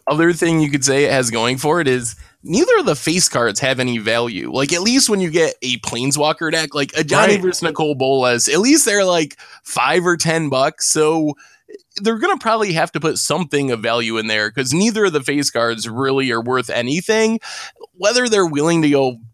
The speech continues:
Speaker 1: so far as to put, what is Ancestral now? Fifty? Is it still fifty bucks?
Speaker 2: Yeah, I think it's, like, forty bucks, but for, like, no reason, though. Literally, like, I can't see a reason for it.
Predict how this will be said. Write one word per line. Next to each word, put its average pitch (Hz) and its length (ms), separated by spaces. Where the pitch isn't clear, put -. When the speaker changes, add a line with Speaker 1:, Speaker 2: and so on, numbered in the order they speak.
Speaker 1:
so 202 540
far 135 320
as 160 140
to 143 100
put, 147 260
what 226 200
is 247 200
Ancestral 127 480
now? 95 120
Fifty? - 360
Is 151 100
it 156 120
still 202 200
fifty 143 360
bucks? - 580
Speaker 2:
Yeah, 196 260
I 185 60
think 269 180
it's, 254 100
like, 151 160
forty 196 300
bucks, 208 260
but 185 140
for, 202 160
like, 190 180
no 220 240
reason, 170 560
though. 92 320
Literally, 233 400
like, 156 240
I 170 100
can't 214 280
see 220 140
a 190 60
reason 170 420
for 92 280
it. - 80